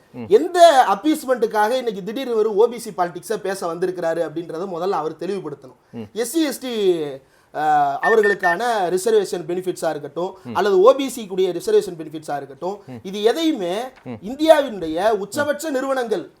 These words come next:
Speaker 2: பார்லிமெண்ட்ல இருந்து ஐ ஐ டி வரைக்கும்
Speaker 1: ம்.
Speaker 2: யாருமே முறையாக கொடுக்கல அப்படின்றது
Speaker 1: ம்.
Speaker 2: யதார்த்தமான உண்மை.
Speaker 1: ஓகே.
Speaker 2: நாடாளுமன்றத்துல ஒரு ஜாயிண்ட் பார்லிமெண்டரி கமிட்டி போடுவோம்.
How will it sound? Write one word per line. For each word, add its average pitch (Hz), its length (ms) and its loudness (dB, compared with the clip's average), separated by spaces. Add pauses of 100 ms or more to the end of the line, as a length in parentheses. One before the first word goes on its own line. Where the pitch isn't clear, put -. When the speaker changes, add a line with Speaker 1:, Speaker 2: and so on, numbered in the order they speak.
Speaker 2:
பார்லிமெண்ட்ல 254 640 2
இருந்து 185 400 -2 (100)
ஐ 202 220 -6
ஐ 240 100 -8
டி 185 100 -4
வரைக்கும் 170 380 -6 (160)
Speaker 1:
ம். 120 140 -12
Speaker 2:
யாருமே 294 540 4
முறையாக 277 460 4 (100)
கொடுக்கல 240 240 0 (280)
அப்படின்றது 180 440 0 (240)
Speaker 1:
ம். 127 100 -12 (120)
Speaker 2:
யதார்த்தமான 269 580 0
உண்மை. 240 360 -4
Speaker 1:
ஓகே. - 400 -12
Speaker 2:
நாடாளுமன்றத்துல 220 840 0 (180)
ஒரு 202 200 -4
ஜாயிண்ட் 277 280 -4
பார்லிமெண்டரி 214 400 -4
கமிட்டி 160 260 -10
போடுவோம். 165 420 -6